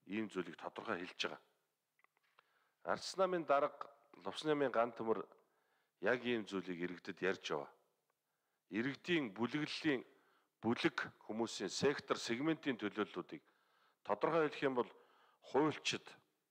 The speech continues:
малчид, тариаланч, ногоочид, багш, эмч, инженер, эдийн засагчид,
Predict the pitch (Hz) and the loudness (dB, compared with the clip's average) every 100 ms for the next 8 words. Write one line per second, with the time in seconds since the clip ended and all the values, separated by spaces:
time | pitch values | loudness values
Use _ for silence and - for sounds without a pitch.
0 | _ _ - 110 - - 147 - - - | _ _ 0 0 0 -2 -2 -4 -14 -20
1 | _ _ _ _ _ _ _ _ _ _ | _ _ _ _ _ _ _ _ _ _
2 | _ _ _ - 110 139 160 143 127 - | _ _ _ 0 2 4 2 0 -6 2
3 | 110 135 123 - - - - 110 143 - | 4 4 2 -4 -6 -10 0 2 2 0
4 | - - - - 120 139 - - - - | -2 -4 -12 -4 -2 -2 -4 -8 -8 -8
5 | 104 127 127 147 147 92 - _ _ _ | -4 -4 -6 0 0 0 -12 _ _ _
6 | _ _ _ - 101 - 170 160 - - | _ _ _ -8 -6 0 0 0 -4 -4
7 | - 95 | -4 -8